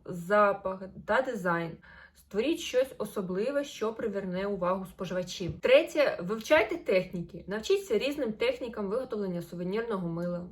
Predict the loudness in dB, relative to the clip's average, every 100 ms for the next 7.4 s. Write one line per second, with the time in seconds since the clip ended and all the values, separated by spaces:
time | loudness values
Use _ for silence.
0 | -10 0 0 2 0 2 0 -2 -8 -6
1 | -4 -6 -2 -2 0 -2 -4 -4 -4 -6
2 | -12 -20 -20 -20 -20 _ -2 4 4 2
3 | -4 -6 -4 0 0 -2 -4 2 4 4
4 | 0 -6 -14 -20 -20 -8 -4 -2 2 2
5 | 2 -2 -8 -8 -20 -20 -4 -4 -2 2
6 | 4 4 2 -4 -6 -4 -2 -4 -2 0
7 | 0 -2 -4 -10